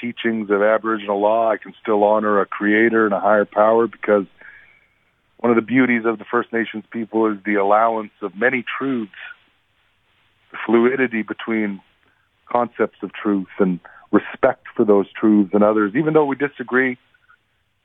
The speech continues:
I can still respect that you're your own individual and I won't impede on your belief.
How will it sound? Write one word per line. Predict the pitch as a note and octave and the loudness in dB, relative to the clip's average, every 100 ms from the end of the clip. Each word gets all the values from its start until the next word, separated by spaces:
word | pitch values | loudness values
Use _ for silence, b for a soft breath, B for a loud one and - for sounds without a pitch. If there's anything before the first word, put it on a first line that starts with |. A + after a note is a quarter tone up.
| _ _ _ - | _ _ _ -8
I | |
can | A2+ A2+ | -8 -8
still | - B2+ | -2 0
respect | G#2+ - - C3 - | 0 -2 0 0 0
that | G#2 F#2 _ _ _ _ _ _ - | -2 -2 _ _ _ _ _ _ -4
you're | A#2+ C3 | 0 2
your | B2 B2 | 2 0
own | B2 | -2
individual | B2 A#2 G#2 A#2+ A#2 A#2 A#2+ | -6 -6 -4 -4 -4 -4 -2
and | G#2 | 0
I | G2+ | -2
won't | A2 A2 - | -2 -4 -8
impede | G2+ - C3 B2 A2+ | -14 -14 -8 -4 -2
on | A2 | -2
your | A2 G#2+ | -2 -4
belief. | G2+ G#2 G#2+ | -4 -4 -4